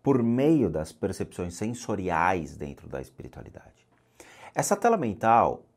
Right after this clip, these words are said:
que envolve não somente um único ponto do corpo de energia, mas são dezenas de pontos que entram em combinação, ela precisa tá muito limpa, ela pre-, ela precisa estar muito, é, é, hábil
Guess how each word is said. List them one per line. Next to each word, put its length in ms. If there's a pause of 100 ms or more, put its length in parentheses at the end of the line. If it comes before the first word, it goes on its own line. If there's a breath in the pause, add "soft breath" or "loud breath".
(440)
que 140
envolve 440
não 180
somente 420
um 140
único 240
ponto 400
do 80
corpo 320
de 100
energia, 380
mas 160
são 320
dezenas 640
de 100
pontos 480
que 180
entram 320
em 40
combinação, 720 (460 loud breath)
ela 140
precisa 400
tá 100
muito 240
limpa, 520 (260 loud breath)
ela 160
pre-, 380
ela 160
precisa 520
estar 320
muito, 600 (800 loud breath)
é, 280
é, 560 (300)
hábil 560